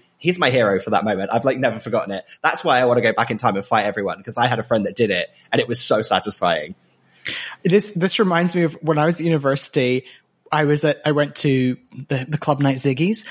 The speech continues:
Speaker 2: I was with all my friends, <laughs> and one of our friends, Hattie Fringe, we call her that because she has a fringe, A K A bangs. And we're,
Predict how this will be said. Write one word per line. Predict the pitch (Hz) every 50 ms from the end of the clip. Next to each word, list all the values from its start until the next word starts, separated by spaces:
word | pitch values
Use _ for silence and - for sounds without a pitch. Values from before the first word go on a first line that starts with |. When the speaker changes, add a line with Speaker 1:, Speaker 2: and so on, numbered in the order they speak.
| - -
Speaker 2:
I | - 151
was | 143
with | 156 151
all | - 160 165
my | 170 170 170
friends, | - - 147 127 123 117 120 131 143 151
<laughs> | -
and | - 135 135 127 135
one | 151 147
of | 147
our | 156 151
friends, | - - 147 131 131 139 - -
Hattie | - - 139 131 - 208 190
Fringe, | - - 139 123 117 120 147 175 - - -
we | - 143
call | - - 135 123
her | 127 127
that | 131 127 - -
because | - - - 127
she | - 143
has | 135 -
a | 185
fringe, | 175 - - 117 113 113 127 151 - -
A | - 131
K | 120 - 139 123 127
A | 151
bangs. | 151 - 123 104 98 95 110 160 202 214 - - - - - - - - - _
And | 156 151 147 147 143 135
we're, | 135 165 160 156 147 143 143 139 139 139 127